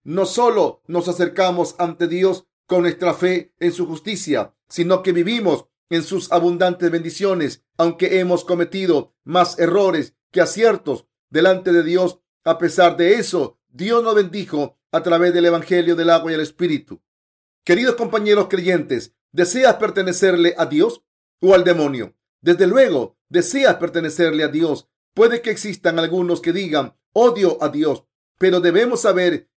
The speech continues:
que el demonio posee los corazones de aquellos que no creen en la palabra del Evangelio del agua y el Espíritu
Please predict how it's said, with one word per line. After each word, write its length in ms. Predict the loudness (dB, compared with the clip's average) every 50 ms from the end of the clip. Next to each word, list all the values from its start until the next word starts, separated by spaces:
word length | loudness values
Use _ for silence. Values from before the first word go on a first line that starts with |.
| _
que 80 | 0 2
el 100 | 2 4
demonio 480 | 4 2 2 2 0 0 0 -4 -4 -4
posee 580 | -4 -4 0 2 2 4 2 0 -2 -4 _ _
los 200 | -6 -6 -4 -4
corazones 560 | -2 0 0 0 0 2 0 0 2 0 0
de 80 | 0 0
aquellos 480 | -2 0 0 0 2 2 0 0 -4
que 140 | -2 -4 -4
no 160 | -4 -4 -4
creen 400 | 0 0 2 2 0 -2 -6 _ _ -6
en 120 | -4 0
la 120 | 0 0 0
palabra 460 | 2 4 4 4 4 4 2 -2 0
del 160 | 0 0 -2
Evangelio 680 | 0 -2 -2 -2 0 0 0 0 0 -2 -2 -4 -4 _ _ _ _
del 200 | 2 4 4 4
agua 220 | 4 2 2 0
y 40 | 0
el 80 | 0
Espíritu 640 | -2 -6 -8 -12 -10 -8 -8 -10 -10 -12 -14 -14 _